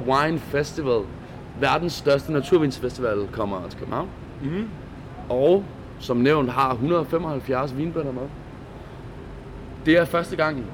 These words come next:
Speaker 1: at, øh, den her festival kommer til København.
Speaker 2: Mhm.
Speaker 1: På sigt er det meningen, at det skal blive et to-dages event.
Speaker 2: Okay.
Speaker 1: Så selvom man ikke når det nu på søndag, så kan man jo gå ind og følge dem et eller andet sted, eller skrive det bag øret, eller sådan noget, som det kommer tilbage næste år.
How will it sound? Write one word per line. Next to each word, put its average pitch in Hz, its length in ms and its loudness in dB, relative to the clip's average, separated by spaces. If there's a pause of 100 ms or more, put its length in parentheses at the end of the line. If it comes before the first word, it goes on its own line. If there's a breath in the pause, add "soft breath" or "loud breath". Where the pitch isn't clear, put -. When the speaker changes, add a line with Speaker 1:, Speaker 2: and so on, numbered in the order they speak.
Speaker 1:
at, - 260 0
øh, 104 480 4
den 156 120 4
her 135 100 2
festival 139 420 -2
kommer 110 220 -6
til - 100 -12
København. 117 300 -6 (200)
Speaker 2:
Mhm. 175 240 -6 (360)
Speaker 1:
På 147 80 4
sigt - 560 0
er 147 80 4
det 139 80 6
meningen, 151 520 4
at - 320 0 (100)
det 127 120 4
skal 123 120 -6
blive 107 280 -4
et 101 220 0 (140)
to-dages 196 340 2
event. 135 260 -2 (240)
Speaker 2:
Okay. 143 140 -2 (160)
Speaker 1:
Så 147 140 2
selvom 170 280 6
man 143 120 6
ikke 147 180 4
når 151 200 6
det 139 180 2
nu 139 100 2
på 127 100 0
søndag, 185 280 0 (600)
så 156 140 2
kan 151 140 4
man 123 140 4
jo 104 360 2
gå 123 100 8
ind 131 80 6
og 117 60 2
følge 117 260 2
dem 156 100 4
et 127 40 4
eller 113 120 4
andet 113 140 -2
sted, 113 400 6
eller 101 460 0 (240)
skrive 123 260 0
det 107 80 -2
bag 117 140 4
øret, 117 240 4
eller 107 140 2
sådan 117 120 -6
noget, 101 160 -4
som 110 140 -4 (160)
det 113 80 -6
kommer 110 240 -4
tilbage 120 200 -2
næste 127 220 -2
år. - 80 -4